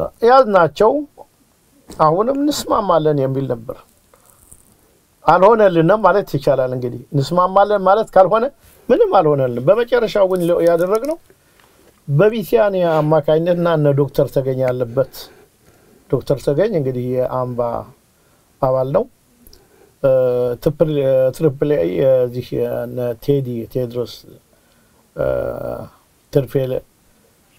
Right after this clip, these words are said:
ነ-፣ ያለበት፣ እኛም ያለንበት ያ ብዙ ወራት ፈጅቶልናል። አወያይተን፣ አወያይተን በመጨረሻው እንዳለው ወንድሜ ማርች ዘጠኝ እስከ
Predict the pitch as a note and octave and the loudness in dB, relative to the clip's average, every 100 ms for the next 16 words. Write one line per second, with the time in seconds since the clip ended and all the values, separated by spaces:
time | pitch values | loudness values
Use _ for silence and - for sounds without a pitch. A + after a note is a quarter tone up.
0 | _ - C#3+ D3+ C#3 C3+ B2 B2 F3 E3+ | _ -2 0 2 0 -2 -4 0 0 0
1 | - - - _ _ - _ _ _ _ | -6 -20 -20 _ _ -20 _ _ _ _
2 | _ _ _ _ _ _ _ _ _ F#3+ | _ _ _ _ _ _ _ _ _ 2
3 | G3 D#3+ C3+ C3 D#3 E3+ E3 A3 - - | 4 4 2 2 2 2 2 0 0 -10
4 | - - F#3 G3+ F3+ F#3+ A#3 E4 - C4 | -12 -4 0 0 0 -4 -6 -10 -8 -6
5 | B3+ G#3 G#3 G#3+ - F#3 - F3+ E3+ F3 | 0 2 2 0 0 -2 2 0 0 0
6 | F#3 F#3+ - - _ _ _ - D#3 D#3 | 0 0 -6 -16 _ _ _ 0 2 4
7 | E3 E3 D#3 E3+ D3 D3+ D#3+ E3 D#3+ F#3+ | 4 2 0 0 2 2 2 2 -2 -6
8 | - - _ - - G#3+ A3 F#3+ D#3 E3+ | -6 -12 _ 0 0 2 2 2 2 2
9 | E3 D#3 D#3 D#3 D#3 D#3 E3+ F3 D3 F3+ | 4 2 4 2 2 0 0 0 2 4
10 | E3+ - - _ _ _ _ _ D3 D#3+ | 2 -2 -20 _ _ _ _ _ 0 2
11 | F#3 G#3 F3+ D#3 | 4 2 0 -2